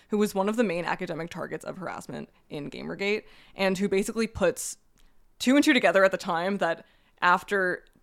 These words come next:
Death to Gamers articles had come out, the Gamergaters start digging into what they thought to be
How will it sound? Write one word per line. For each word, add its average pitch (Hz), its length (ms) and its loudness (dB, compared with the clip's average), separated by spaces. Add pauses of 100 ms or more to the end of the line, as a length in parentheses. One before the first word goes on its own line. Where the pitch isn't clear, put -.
Death 196 300 2
to 208 100 -2
Gamers 170 300 -6
articles 180 340 -4
had 185 100 -8
come 190 180 -2
out, 185 280 0 (300)
the 196 100 -6
Gamergaters 175 600 -4
start 160 360 -4 (200)
digging 165 280 -4
into 170 180 -8
what 160 140 -6
they 160 120 -6
thought 156 320 -4
to 175 100 -10
be - 320 -10